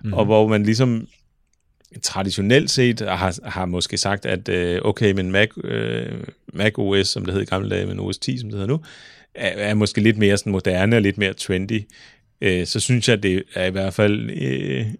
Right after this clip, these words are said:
Speaker 2: at stramme den og sige, at I O S er mere trendy end, end Android. Øh, hvis vi lige skal tage de to store, øh, først, og vi kommer nok ikke til at snakke særlig meget om Windows Phone, desværre.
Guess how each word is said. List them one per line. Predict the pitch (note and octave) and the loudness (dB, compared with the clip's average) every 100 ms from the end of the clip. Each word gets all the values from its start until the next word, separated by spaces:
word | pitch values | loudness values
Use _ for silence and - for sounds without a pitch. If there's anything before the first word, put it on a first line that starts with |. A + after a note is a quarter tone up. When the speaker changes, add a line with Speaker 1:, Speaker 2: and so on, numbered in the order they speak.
| _ - | _ -4
Speaker 2:
at | - | -2
stramme | - G#2 A2+ | 0 -2 -2
den | A#2 | -4
og | F#2 | -2
sige, | G#2+ G#2+ - | 0 2 2
at | F#2+ G2 G#2+ | 0 2 4
I | |
O | G#2+ F#2+ | 4 4
S | - | 0
er | G#2+ | -2
mere | G2 - | -2 -2
trendy | - F#2+ G2 G#2+ | -4 -4 -2 -4
end, | F#2+ F2+ F2 - - _ G2+ | -4 -6 -8 -12 -20 _ -6
end | F#2+ | -4
Android. | F2 F2+ F#2+ F#2 - _ _ _ _ _ _ _ _ | -4 -4 -6 -6 -12 _ _ _ _ _ _ _ _
Øh, | G2 F2+ | -6 -4
hvis | F2+ | -6
vi | G2 | -6
lige | F2+ | -6
skal | - | -6
tage | F#2 F2+ | -4 -4
de | F2+ | -6
to | - F#2 G#2 | -8 -10 -8
store, | - F#2+ F2+ F#2 F#2+ - | -8 -4 -4 -4 -8 -8
øh, | G2 F#2+ | -8 -6
først, | G2+ G2+ - | -8 -8 -8
og | |
vi | F2 | -6
kommer | F#2 F2 | -4 -2
nok | F2 | -4
ikke | F#2 | -4
til | - | -6
at | G2 | -6
snakke | G2 F#2+ | -8 -8
særlig | G2+ F#2 | -8 -6
meget | F2+ | -6
om | F#2 | -6
Windows | F#2 F#2 G2 | -8 -8 -12
Phone, | - G2 F#2+ | -10 -12 -10
desværre. | G#2 G2 G2 | -12 -12 -12